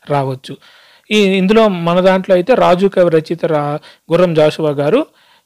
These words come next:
ఈయన కవిత్వ లక్షణాలు మనం already మనం చెప్పుకున్నాం. ప్రశస్తమైన పద్య శిల్పం, సులలితమైన ధార, సామాజిక అసమానతల పట్ల ఆగ్రహం.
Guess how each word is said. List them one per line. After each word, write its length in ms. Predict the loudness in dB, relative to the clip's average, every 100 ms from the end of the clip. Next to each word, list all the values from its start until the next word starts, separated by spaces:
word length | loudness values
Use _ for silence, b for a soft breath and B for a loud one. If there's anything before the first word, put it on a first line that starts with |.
| -6
ఈయన 100 | -4
కవిత్వ 360 | 0 2 2 2
లక్షణాలు 360 | 0 -2 -6 -4
మనం 240 | -4 -2
already 220 | -2 -2
మనం 160 | -4 -6
చెప్పుకున్నాం. 420 | -8 -10 -8 -6
ప్రశస్తమైన 540 | -4 -4 -4 -6 -6
పద్య 300 | -4 -6 -6
శిల్పం, 360 | -8 -8 -6 -10
సులలితమైన 540 | -6 -4 -4 -4 -6
ధార, 320 | -6 -6 -6 -8
సామాజిక 640 | -8 -6 -2 -2 -2 -4
అసమానతల 400 | -8 -10 -8 -8
పట్ల 260 | -8 -6 -4
ఆగ్రహం. 500 | -4 -4 -4 -8